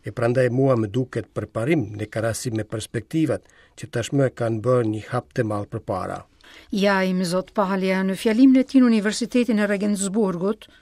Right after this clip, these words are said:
Speaker 2: për cilin po flitet kaq shumë, por që ndoshta pak e kanë lexuar plotësisht, Papa Benedikti Gjashtëmbëdhjetë mbron me pasion arsyen. Një arsye që nuk e përjashton Zotin. Kjo thirrje e Atit Shenjtë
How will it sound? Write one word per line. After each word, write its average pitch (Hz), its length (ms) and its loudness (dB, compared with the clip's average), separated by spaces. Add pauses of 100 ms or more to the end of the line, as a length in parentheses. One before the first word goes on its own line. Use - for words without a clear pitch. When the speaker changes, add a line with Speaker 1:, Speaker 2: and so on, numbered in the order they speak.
(160)
Speaker 2:
për 165 160 -10
cilin 196 400 -4
po 180 80 -6
flitet 202 440 -4
kaq 190 180 -4
shumë, 180 420 0
por 170 280 -8
që 214 160 0
ndoshta 214 440 0
pak 220 240 -2
e 220 80 -2
kanë 233 220 2
lexuar 196 400 2
plotësisht, 202 680 -6 (300)
Papa 254 280 4
Benedikti 220 600 2
Gjashtëmbëdhjetë 202 720 0
mbron 202 240 2
me 196 60 -2
pasion 233 640 -2
arsyen. 196 680 -2 (560)
Një 233 200 8
arsye 247 360 2
që 220 120 2
nuk 269 160 2
e 277 80 -2
përjashton 180 580 -2
Zotin. - 460 -8 (420)
Kjo 226 160 2
thirrje 254 300 4
e 196 60 4
Atit 196 260 -2
Shenjtë 202 640 -2